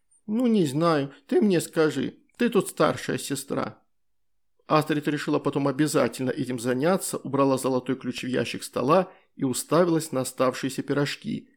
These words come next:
Еще целая гора. Их было сто, они съели, поднадкусывали всего сорок один, значит, осталось сто минус сорок один... «Еще почти шестьдесят», —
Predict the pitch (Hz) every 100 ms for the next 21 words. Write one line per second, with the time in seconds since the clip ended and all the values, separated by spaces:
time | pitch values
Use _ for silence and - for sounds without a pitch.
0 | _ _ - 131 151 - 165 - 165 156
1 | 156 151 170 131 - - _ - 156 143
2 | 156 156 151 - 202 185 127 135 143 -
3 | 165 151 156 139 147 - 180 - 151 151
4 | 143 160 151 - 160 160 160 156 - -
5 | 113 131 127 - 127 123 - 170 196 185
6 | 170 - - 165 151 135 135 - 139 127
7 | - 123 131 156 202 202 202 185 _ _
8 | _ _ - 175 226 220 196 - 190 196
9 | 165 180 - 127 - -